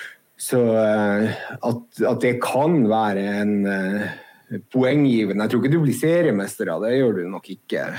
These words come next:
Ikke i hvert fall ikke med Rosenborg sitt opplegg, men, eh, men vi,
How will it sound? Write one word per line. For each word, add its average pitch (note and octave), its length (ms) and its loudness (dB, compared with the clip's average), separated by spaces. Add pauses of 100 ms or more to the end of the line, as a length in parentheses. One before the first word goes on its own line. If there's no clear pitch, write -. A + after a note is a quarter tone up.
(180)
Ikke G#2+ 240 -4
i - 0 -
hvert A#2 160 -4
fall G2 160 -2
ikke G#2+ 200 -4
med F#2+ 200 -4
Rosenborg G#2+ 480 -6
sitt - 520 -18
opplegg, F#2+ 440 -6
men, G#2+ 240 -2
eh, G#2 240 -4 (2000)
men D#3 160 -2
vi, E3 120 0